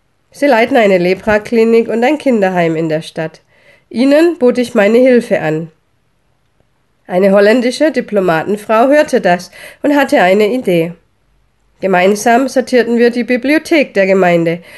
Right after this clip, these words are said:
und organisierten sie neu. Ein paar Tage später fragten mich die Christusträgerschwestern: „Hast du immer noch Zeit? Wir hätten da einen Riesenhaufen Bügelwäsche. Da hast du vielleicht keine Lust drauf.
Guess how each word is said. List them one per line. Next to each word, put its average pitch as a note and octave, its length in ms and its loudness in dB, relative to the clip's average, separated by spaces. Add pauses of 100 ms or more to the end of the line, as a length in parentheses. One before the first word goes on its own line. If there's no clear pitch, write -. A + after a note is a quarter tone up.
(180)
und B3+ 140 0
organisierten C4+ 800 0
sie A#3 160 -2
neu. E3+ 340 -2 (540)
Ein G#3 140 -6
paar G3+ 140 -2
Tage F#3 300 -2
später F3+ 540 -2
fragten G#3+ 420 -2
mich A#3 140 -2
die B3+ 120 -6
Christusträgerschwestern: G3 1400 -2 (480)
„Hast - 220 -16
du G3+ 60 0
immer G#3 240 2
noch A#3 180 0
Zeit? C#4+ 500 -2 (440)
Wir C#4+ 180 2
hätten C4 220 0
da A3+ 160 2
einen G#3 260 2
Riesenhaufen B3 960 0
Bügelwäsche. F3+ 800 -2 (400)
Da A#3 140 0
hast B3+ 240 -2
du A#3+ 80 -2
vielleicht G3 360 0
keine G#3 300 2
Lust F#3 320 -4
drauf. F#3 400 -4